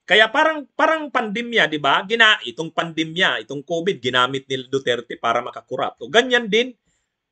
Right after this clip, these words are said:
Pag rong-, pag mayroong mga bagyo, tuwang-tuwang politiko. Kasi kapag may bagyo, may dideclare niyang lang state of calamity. Pag may state of calamity, yung mga pondo ng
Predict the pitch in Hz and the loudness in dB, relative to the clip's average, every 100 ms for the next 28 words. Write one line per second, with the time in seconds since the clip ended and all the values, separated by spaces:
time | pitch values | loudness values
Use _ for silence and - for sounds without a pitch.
0 | _ 175 175 247 262 208 208 240 254 240 | _ 0 4 4 4 0 2 4 4 0
1 | 226 220 202 185 156 156 _ _ _ _ | 2 2 2 2 0 -4 _ _ _ _
2 | 202 220 214 214 196 208 196 190 - 185 | 2 4 4 0 2 0 0 -2 -4 -2
3 | 185 - _ _ _ _ _ _ _ _ | -4 -8 _ _ _ _ _ _ _ _
4 | _ _ - 202 247 240 262 240 247 202 | _ _ 0 2 4 2 -2 0 2 2
5 | 202 180 147 151 _ _ _ - 190 220 | 2 2 2 0 _ _ _ -2 0 2
6 | 240 214 - 220 214 214 202 196 196 190 | 0 -2 2 4 6 4 4 4 2 -2
7 | - 196 175 160 170 165 151 151 147 170 | -2 0 -2 -4 0 2 2 0 -6 -8
8 | 160 _ _ _ - 190 220 320 - 277 | -8 _ _ _ -8 -6 -2 0 0 -4
9 | 277 214 226 220 214 214 180 151 160 _ | -6 -4 2 4 2 -2 -2 -2 -4 _
10 | _ 180 226 226 226 254 240 220 220 214 | _ -2 -2 -2 4 4 4 2 2 0